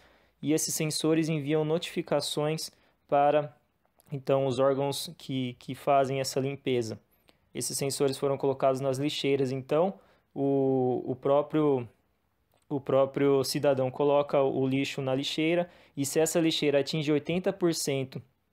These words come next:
de, de todo o total que ela consegue aí atingir,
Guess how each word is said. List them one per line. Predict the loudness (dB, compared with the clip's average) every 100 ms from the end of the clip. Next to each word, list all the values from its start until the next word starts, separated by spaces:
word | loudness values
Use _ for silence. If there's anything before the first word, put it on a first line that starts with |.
| _ _ _ -12
de, | -6 -2 0 0 0 -2 -6 -8 -12 _ _
de | -12 -4
todo | -2 0
o |
total | 0 -2 2 2 2
que | 0
ela | 0
consegue | -2 -4 0 0 0 -4 -10 _ _ -10
aí | -2 0 0
atingir, | -2 -4 -6 -2 -2 -2